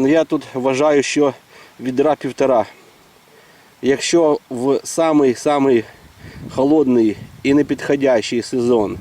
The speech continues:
для батату батат дає такі врожаї, які дає картош-, картопля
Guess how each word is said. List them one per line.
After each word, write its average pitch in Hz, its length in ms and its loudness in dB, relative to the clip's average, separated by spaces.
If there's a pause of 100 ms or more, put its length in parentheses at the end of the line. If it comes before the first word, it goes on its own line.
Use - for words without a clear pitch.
(460)
для 120 260 0
батату 113 500 0
батат 110 420 -2
дає 113 280 2
такі 110 340 -6
врожаї, 107 600 -2 (1300)
які 113 280 -4
дає 117 240 2
картош-, 117 520 -2
картопля 117 540 -2